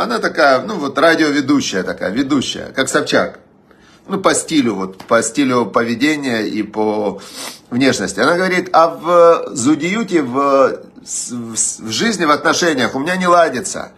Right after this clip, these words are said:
Помоги мне», — говорит, вот почему у меня не ладится? Дай мне совет в отношениях, чтобы у меня появилась, э, пара, да? Пара, отношения, она уже в возрасте в таком, ну, там, между тридцатью и сорока. Знаете как, э, ей было ближе к,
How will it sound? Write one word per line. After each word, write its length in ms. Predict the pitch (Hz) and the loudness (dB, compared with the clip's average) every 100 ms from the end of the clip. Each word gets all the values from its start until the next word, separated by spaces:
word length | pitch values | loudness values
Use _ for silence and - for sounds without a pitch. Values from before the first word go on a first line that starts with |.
| - - - - | -20 -20 -20 0
Помоги 420 | 143 165 180 202 | 2 4 2 0
мне», — 280 | 190 185 151 | 0 2 2
говорит, 380 | 143 139 139 123 | 2 2 2 2
вот 240 | 127 131 - | 0 -4 0
почему 320 | 170 170 208 | 0 2 0
у 60 | 202 | 0
меня 160 | 170 151 | 2 2
не 100 | 151 | 4
ладится? 420 | 127 104 95 101 | 2 0 -6 0
Дай 200 | 151 180 | 2 2
мне 120 | 170 | -2
совет 300 | 139 143 143 | -2 -2 0
в 60 | 135 | -2
отношениях, 500 | 131 147 214 208 139 | -2 -4 -4 -4 -6
чтобы 220 | - 123 | -4 -6
у 40 | |
меня 160 | 135 165 | -2 0
появилась, 640 | 147 127 147 143 127 - - | 2 2 2 2 0 -2 -2
э, 260 | 113 110 98 - | 2 2 0 2
пара, 360 | 127 104 80 92 | 2 2 0 0
да? 320 | 127 139 - - _ _ _ - | 2 0 -6 -20 _ _ _ 2
Пара, 320 | 190 185 135 | 4 6 4
отношения, 600 | - 123 170 180 156 117 | 0 -2 0 0 0 0
она 160 | 143 185 | 2 0
уже 120 | 143 | 0
в 60 | 127 | -2
возрасте 480 | 165 143 135 - | -2 0 -2 -2
в 60 | 104 | -6
таком, 420 | 113 120 117 101 - - - - | -6 -4 -6 -8 -14 -20 -20 -8
ну, 180 | 143 113 | -4 0
там, 240 | 104 101 | 0 0
между 320 | 123 107 117 | -2 -2 -4
тридцатью 640 | - - 113 110 - 139 127 | -6 -8 -6 -6 -4 0 0
и 40 | |
сорока. 440 | - 110 110 110 82 | 0 0 0 -2 -2
Знаете 240 | 135 131 | -2 -2
как, 240 | 110 95 - - - - | -2 -6 -10 -20 -20 -4
э, 220 | 101 104 | 0 2
ей 180 | 117 151 | 4 2
было 260 | 139 139 127 | 2 2 2
ближе 500 | 123 143 127 127 117 | 0 0 2 0 0
к, 540 | 95 120 113 110 104 | -2 2 4 2 -2